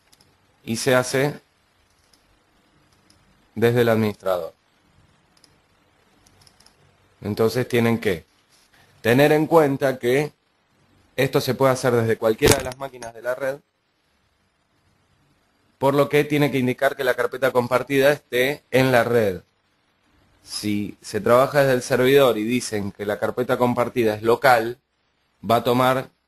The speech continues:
el sistema como que en todas las máquinas hay una carpeta compartida local. Entonces va a dar los mismos errores que si no estuviese bien seteada. Lo, lo más seguro para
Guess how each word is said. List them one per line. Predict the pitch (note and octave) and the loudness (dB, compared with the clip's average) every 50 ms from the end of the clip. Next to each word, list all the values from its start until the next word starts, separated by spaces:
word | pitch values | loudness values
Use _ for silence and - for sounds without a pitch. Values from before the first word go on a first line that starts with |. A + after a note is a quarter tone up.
| _ _ _ _ _ | _ _ _ _ _
el | G#2 G#2 | -20 -18
sistema | - - A2 - C#3 C3+ C#3 C#3+ C#3 | -14 -14 -10 -4 -2 0 0 0 0
como | C3 A#2+ A2 A2+ G#2 | 0 0 0 0 -2
que | - A2 | -2 -2
en | G#2+ A2 | -2 -2
todas | - C#3 C#3 C#3 C3+ | 2 4 4 4 4
las | C3 A#2+ A#2+ | 2 -2 -2
máquinas | B2 C3+ C#3+ C#3 - - B2+ B2+ B2+ C3 - - - | 0 2 2 2 0 -4 -8 -6 -6 -6 -6 -10 -14
hay | B2 B2+ B2 | -10 -6 -4
una | B2 A#2+ A#2 | -2 -2 -4
carpeta | - A2+ A2+ A2+ - B2+ B2 - B2+ A#2 | -4 -4 -6 -6 -4 -6 -6 -4 -4 -4
compartida | - A2 G#2+ G2+ A2 G#2+ - B2 B2 B2 A#2+ | -4 -4 -4 -4 -6 -6 -4 -2 0 0 0
local. | A2 G#2+ - - A#2+ G#2+ F#2 - _ _ _ _ _ _ _ _ _ _ _ _ _ _ _ _ _ _ _ - | 0 -2 -2 0 -2 -2 -2 -6 _ _ _ _ _ _ _ _ _ _ _ _ _ _ _ _ _ _ _ -12
Entonces | E2 F#2 G#2 G2 - A#2+ A#2+ B2 A#2+ - C3+ C#3 C#3 C#3 - _ _ _ _ - | -8 -8 -6 -2 0 0 2 0 0 0 -2 -2 -2 -4 -10 _ _ _ _ -8
va | G2 G#2 A2+ A#2 B2 C3 A#2 - | -2 0 0 0 0 -2 -6 -10
a | - - G#2+ G#2+ | -6 -4 -2 0
dar | A2+ A#2 | 0 0
los | A#2+ A#2+ A2+ A2+ | 0 0 0 0
mismos | A#2+ C3 C3 C3 B2+ - | 0 0 0 -2 -4 -4
errores | - A2 A2 A#2 B2 C3+ - | -4 -4 -4 -4 -4 -6 -6
que | - A2+ | -10 -14
si | - - G#2+ | -12 -8 -4
no | G#2+ A2+ | -4 -4
estuviese | A2 - A2 A2 A2 - G#2+ G2+ G#2 | -4 -4 -4 -4 -4 -4 -6 -6 -6
bien | G2 G#2+ A2 G#2+ | -6 -6 -6 -8
seteada. | G#2 - G#2 F2 - F2 E2 D#2+ D2 D2 _ _ _ _ _ _ _ _ _ _ _ _ _ _ _ _ _ _ _ _ _ _ _ _ _ _ _ _ _ _ _ _ _ _ _ _ - | -8 -10 -12 -14 -14 -14 -14 -14 -16 -18 _ _ _ _ _ _ _ _ _ _ _ _ _ _ _ _ _ _ _ _ _ _ _ _ _ _ _ _ _ _ _ _ _ _ _ _ -14
Lo, | - F#2+ - - G#2 G#2+ A2 A#2 A#2+ | -14 -14 -10 -6 -2 0 0 2 2
lo | A2 A#2 A#2 | 4 4 4
más | B2 D3+ D#3+ - | 4 4 2 2
seguro | D#3+ D3+ D#3+ D#3 C#3+ B2+ A#2 G2+ | 2 2 2 4 2 2 0 0
para | G#2+ G#2+ G#2 G#2 G#2+ G#2+ G#2+ | -2 -2 -2 -2 -2 -2 -4